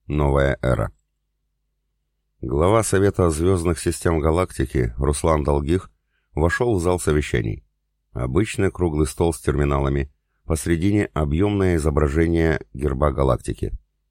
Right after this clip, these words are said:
При его появлении присутствующие встали, он жестом усадил их обратно. Занял свое кресло и осмотрел членов совещания – особо остановившись взглядом на Чижове и Адуни, заговорил.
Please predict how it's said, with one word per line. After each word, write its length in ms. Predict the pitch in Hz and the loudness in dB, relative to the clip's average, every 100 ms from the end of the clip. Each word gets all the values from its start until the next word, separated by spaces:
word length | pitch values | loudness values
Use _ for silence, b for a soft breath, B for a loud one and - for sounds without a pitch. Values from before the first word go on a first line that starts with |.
| _ _ _ - | _ _ _ -2
При 180 | 67 | 2
его 180 | 71 73 | 4 4
появлении 600 | 71 73 73 85 87 73 | 2 2 4 2 2 2
присутствующие 880 | 65 69 - 87 - 82 76 - 73 | 0 -2 -2 -4 0 0 0 0 -2
встали, 480 | - 80 80 90 - _ _ _ - | 0 0 2 0 -4 _ _ _ -2
он 220 | 95 95 | 2 2
жестом 400 | 76 95 - 104 | 4 2 2 0
усадил 340 | 92 85 73 76 | 2 2 2 2
их 140 | 78 | 2
обратно. 440 | 69 62 57 55 - _ _ _ _ _ - | 0 0 -2 -8 -8 _ _ _ _ _ -4
Занял 400 | 69 101 110 107 | 2 4 4 2
свое 280 | 98 95 | 2 2
кресло 440 | 82 98 104 - 95 | 2 2 0 2 0
и 160 | - | 2
осмотрел 540 | 87 85 82 76 95 95 | 0 0 -2 2 2 0
членов 400 | - 80 80 76 | -2 -2 0 0
совещания – 680 | 76 78 - 71 62 52 - _ _ - | 0 0 0 -2 0 -4 -8 _ _ -6
особо 380 | - - 98 82 | -4 0 2 2
остановившись 640 | - 80 82 85 - 73 | 2 2 2 0 0 -2
взглядом 560 | 67 78 87 85 80 - | -2 0 0 0 -2 -4
на 140 | 80 | -4
Чижове 540 | 76 78 73 82 85 73 | -2 -2 0 2 0 -2
и 80 | 80 | -2
Адуни, 480 | 80 67 58 53 - - | -2 0 -2 -4 -10 -10
заговорил. 600 | 73 87 85 73 58 | -6 -2 0 0 0